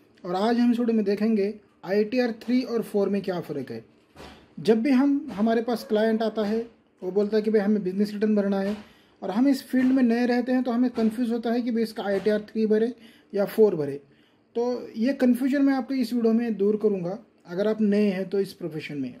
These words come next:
ओके। और मैं ये जो सारी वीडियो बनाने वाला हूँ, नए ही बना-, जो मतलब ये समझ के बनाने वाला हूँ कि आप इस field में नए हैं,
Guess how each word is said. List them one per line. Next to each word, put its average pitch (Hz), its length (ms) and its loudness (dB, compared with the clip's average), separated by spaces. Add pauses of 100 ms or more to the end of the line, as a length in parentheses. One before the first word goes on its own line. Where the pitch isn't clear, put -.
ओके। 220 220 -2 (360)
और 190 100 -4
मैं 220 140 4
ये 240 60 2
जो 233 100 0
सारी 233 300 0
वीडियो 254 220 2
बनाने 247 260 2
वाला 247 200 2
हूँ, 247 120 2
नए 226 260 2
ही 247 140 2
बना-, 208 340 0
जो 196 200 0
मतलब 220 400 -4 (520)
ये 220 180 2
समझ 240 280 2
के 247 100 -2
बनाने 220 260 2
वाला 214 200 2
हूँ 240 100 0
कि 240 100 -6
आप 202 220 -4
इस 214 120 -6
field 208 240 -4
में 214 120 0
नए 175 240 -2
हैं, 127 300 -8